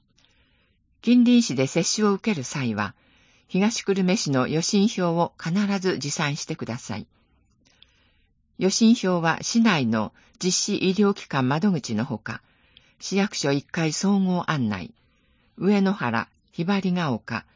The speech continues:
滝山の各連絡所、健康課予防係、ワクワク健康プラザ内で配布中です。対象、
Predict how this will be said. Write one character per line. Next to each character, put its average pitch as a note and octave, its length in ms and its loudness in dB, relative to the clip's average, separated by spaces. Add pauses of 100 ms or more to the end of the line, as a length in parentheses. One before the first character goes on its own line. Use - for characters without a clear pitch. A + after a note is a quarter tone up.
(260)
滝 F3 260 -2
山 E3+ 240 2
の D#3 160 0
各 G#3 300 -4
連 C#3+ 240 -2
絡 B2+ 180 -8
所、 - 260 -8 (1120)
健 G#3+ 200 4
康 F#3+ 340 0
課 E3 320 -4
予 D#3+ 160 2
防 F3 240 0
係、 A#2+ 460 -8 (1120)
ワ D#3+ 180 -6
ク G3+ 140 -6
ワ F#3 140 2
ク E3 180 -4
健 G#3+ 300 0
康 G3 160 0
プ - 120 -4
ラ F#3 140 0
ザ E3+ 180 -2
内 G#2+ 260 -2
で A#2 140 -2
配 C#3 260 -6
布 C#3+ 200 -8
中 G#2+ 260 -8
で G2 140 -10
す。 - 180 -20 (680)
対 F3 180 -2
象、 B2+ 420 -6